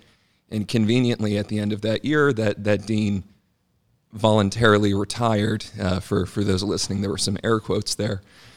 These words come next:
Um, and as of this year, there was a policy kind of categorically banning recording in any instance where, where state law,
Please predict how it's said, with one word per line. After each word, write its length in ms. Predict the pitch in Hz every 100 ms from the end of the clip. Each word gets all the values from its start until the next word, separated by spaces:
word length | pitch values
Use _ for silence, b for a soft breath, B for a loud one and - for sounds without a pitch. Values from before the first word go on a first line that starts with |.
| B B
Um, 480 | - 120 123 110 92 - _ _ _ _ _ _ _ _
and 360 | 127 117 110 110
as 200 | 120 117
of 100 | 113
this 240 | 101 160 -
year, 140 | 113
there 120 | 104
was 120 | 101 98
a 60 |
policy 560 | - 101 101 104 104 98
kind 240 | 113 95
of 100 | 95
categorically 720 | - 98 95 98 101 101 98
banning 340 | 95 101 92 95
recording 520 | 101 - 98 95 95
in 100 | 95
any 200 | 95 101
instance 420 | 107 - 95 -
where, 180 | 98 98
where 180 | 90 104
state 400 | - 98 98 -
law, 420 | 104 101 101 95